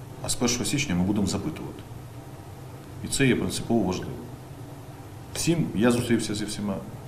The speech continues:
Ми дуже багато часу витратили з міністерством, з командою для того, щоб створити ці рішення. Ці рішення до всіх доведені. Зараз, хто не буде це виконувати, він просто буде саботувати це.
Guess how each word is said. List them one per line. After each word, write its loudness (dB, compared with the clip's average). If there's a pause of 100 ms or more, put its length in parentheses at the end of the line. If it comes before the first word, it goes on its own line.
(240)
Ми 4
дуже 4
багато 0
часу 0
витратили -2
з -4
міністерством, 0
з -8
командою 0
для -2
того, -2
щоб -4
створити -4 (100)
ці -2
рішення. -4 (840)
Ці 6
рішення 6
до 0
всіх 0
доведені. 4 (760)
Зараз, 6
хто 0
не 6
буде 2
це 2
виконувати, 2
він 4
просто -2
буде -4
саботувати -2
це. -8